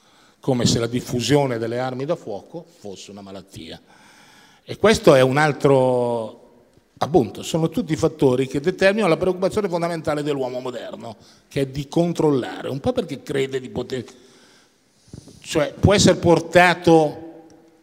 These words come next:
a credere di poterci riuscire, è un po' perché è sempre stato un, una tensione dentro dell'uomo, come diceva Eliot, dai Cori della Rocca. Essi cercano sempre di evadere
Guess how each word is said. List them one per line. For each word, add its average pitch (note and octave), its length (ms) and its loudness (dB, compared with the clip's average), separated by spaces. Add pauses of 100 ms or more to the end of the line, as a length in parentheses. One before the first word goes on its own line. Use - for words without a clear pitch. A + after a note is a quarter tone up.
(1400)
a - 140 -12
credere D#3+ 480 6
di C#3 80 -2
poterci D3 460 2
riuscire, C3 500 0
è G3 60 4
un G#3 180 2
po' G#3 180 8
perché D#3 380 2
è C3+ 40 0
sempre E3 380 2
stato C#3+ 560 2
un, B2+ 400 -2 (1600)
una C3+ 200 -2
tensione D#3 640 4
dentro C#3 340 4
dell'uomo, C3+ 400 2
come C3+ 180 -4
diceva C3 440 0
Eliot, A#2+ 500 -4
dai A2+ 180 -8
Cori C3 260 -4
della B2 220 -6
Rocca. A2 500 -10 (540)
Essi C#3+ 480 0
cercano D#3+ 520 0
sempre B2 500 -4
di A#2+ 100 -6
evadere A2 640 -2